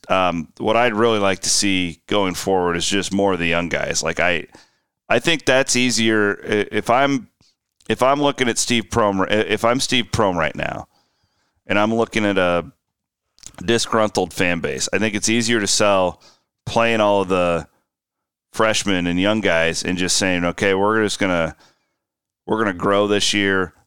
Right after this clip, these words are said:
and we're gonna, we're, we're giving these guys great experience, and we're gonna move forward." To me, that's easier than, uh, and I'm sorry, I love,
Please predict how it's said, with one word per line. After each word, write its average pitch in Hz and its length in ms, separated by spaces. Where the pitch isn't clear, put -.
and 90 340
we're 95 100
gonna, 92 200
we're, 95 340
we're 95 120
giving 98 260
these 98 200
guys 92 260
great 101 260
experience, 92 760
and 87 100
we're 90 100
gonna 87 140
move 85 220
forward." 92 400
To 110 100
me, 123 240
that's 120 320
easier 104 440
than, 92 480
uh, 87 300
and 101 140
I'm 95 120
sorry, 107 360
I - 20
love, 101 480